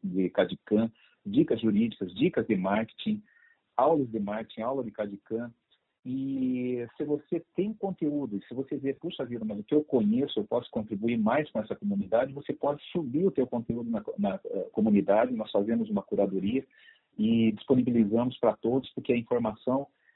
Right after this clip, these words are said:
ela, quando compartilhada, sem dúvida nenhuma, ela se potencializa. E quando você guarda só com você, ela acaba morrendo, ela definha.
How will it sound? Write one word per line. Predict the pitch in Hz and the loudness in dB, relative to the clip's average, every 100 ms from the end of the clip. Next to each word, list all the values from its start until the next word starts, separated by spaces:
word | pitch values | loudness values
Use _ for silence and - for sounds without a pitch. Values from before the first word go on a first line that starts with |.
| - | 0
ela, | 107 117 113 | 4 6 4
quando | - 127 | -2 -6
compartilhada, | 127 123 113 - 110 123 127 - - | -4 -4 -6 -4 -2 -2 -6 -14 -6
sem | 151 135 | -6 -4
dúvida | 135 151 131 | -6 -4 -4
nenhuma, | 113 110 123 | -4 -4 -4
ela | 120 120 | -6 -8
se | 113 | -10
potencializa. | - 120 123 113 113 104 98 - - - | -8 -4 -6 -6 -4 0 -2 -2 -12 -10
E | |
quando | 104 120 | -6 -2
você | 117 113 | -2 -2
guarda | 101 110 107 | 4 4 4
só | 120 | -2
com | 110 117 | -2 -2
você, | 104 - | -2 0
ela | 110 | -2
acaba | 113 110 113 | 0 -2 -2
morrendo, | 120 127 104 101 92 _ | -2 -2 0 0 -4 _
ela | - 98 | -2 0
definha. | 208 117 - 117 104 - | 0 -2 -4 0 0 -2